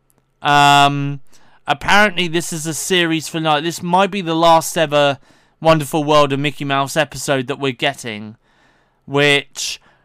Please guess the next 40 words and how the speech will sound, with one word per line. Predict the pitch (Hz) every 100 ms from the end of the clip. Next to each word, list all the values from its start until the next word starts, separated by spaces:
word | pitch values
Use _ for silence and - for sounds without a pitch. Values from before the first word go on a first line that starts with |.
| _ _ -
I'll | 165
be | 185 175
sad | - 226 196 151
if | 135
it | 147 165
is, | 147 113 110 110
because | - 151 - 160 147 -
I | 170 -
absolutely | 190 160 - 185 143 139
love | 135 156 147
this | 170 160
series. | - 190 185 190 208 208 - - _ _ _ _ _ -
I | 151
mean, | 160 160 160 160 165 -
I | 208
do | 208 262
love | 214 190
Mickey | 180 180 180
Mouse | 175 175 151
shorts, | - 202 156 135 -
don't | - 185
get | 170 147
me | 147
wrong, | 156 143 123
they | 131
are | 170 160
great, | 123 147 127 107 - - _
but | 160 160 -
The | 170
Wonderful | 180 233 214 196
World | 175 175 151
of |
Mickey | 156 175 -
Mouse, | 139 170 131 110 - - - - - _ _ _
I | 151
mean, | 151 160
the | 175
animation | 196 202 170 180 165 185 170
in | 170
it, | 170 170 170